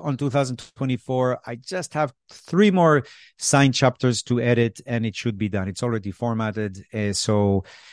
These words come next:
uh, things are rolling. Hopefully, after the Mercury retrograde, it can be done. So the Burning Man situation, I have to admit, it's a really sad and scary situation. I'm sure that a lot of the people there are really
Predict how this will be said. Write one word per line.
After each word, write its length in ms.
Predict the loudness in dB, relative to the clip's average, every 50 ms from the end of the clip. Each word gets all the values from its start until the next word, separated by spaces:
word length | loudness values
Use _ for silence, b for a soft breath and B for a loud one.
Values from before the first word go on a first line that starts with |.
| B B -4
uh, 140 | -4 -4 -2 -4
things 380 | -8 -4 2 4 6 6 6 6
are 100 | 6 6
rolling. 380 | 6 6 6 6 4 2 0 -2
Hopefully, 480 | -4 -2 0 0 0 0 0 0 0 2
after 340 | 2 0 0 -2 -4 -6
the 420 | -4 -4 -4 -4 -2 -2 -4 -4 -6 -4
Mercury 320 | -2 -2 -2 -2 -2 -4
retrograde, 640 | -2 -2 -2 -2 -4 -6 -4 -2 0 0 -2 -4 -6 -12 -10
it 180 | -10 -10 -8
can 200 | -4 -2 -2 -2
be 120 | 0 -2 -2
done. 400 | 0 0 0 0 0 -2 -6 -10 _ _ _ _ b b b b b b b b b b b b _ _ _ _ _ _ _ -4
So 360 | 2 6 8 10 10 10 8
the 140 | 6 4 2
Burning 440 | 4 6 6 6 6 6 4 2 2
Man 220 | 2 2 0 0
situation, 880 | -4 -6 -8 -8 -8 -6 -4 -2 -2 -2 -2 -4 -4 -4 -4 -4 -6 -8
I 200 | -6 -4 -2 0
have 180 | 0 0 0 2
to 100 | 0 0
admit, 280 | 2 2 0 0 0 0
it's 220 | -2 -4 -2 -2
a 80 | -2 0
really 560 | 0 0 0 0 2 2 2 2 0 -2 -6 -10
sad 600 | -10 -8 -4 -2 0 0 2 0 0 -2 -4 -10
and 280 | -12 -10 -10 -10 -10
scary 400 | -10 -10 -6 -2 0 2 2 0
situation. 640 | 0 -4 -6 -8 -6 -4 -4 -2 -2 -2 -4 -4 -4
I'm 120 | -4 -4
sure 180 | -4 -2 -2 0
that 220 | 0 0 -2 -2
a 80 | -2 0
lot 160 | 0 0 0
of 100 | 0 -4
the 80 | -6 -8
people 300 | -8 -8 -6 -4 -6 -4
there 280 | -4 -2 -2 -2 -2
are 100 | -2 -2
really 360 | -4 -4 -4 -4 -4 -6 -6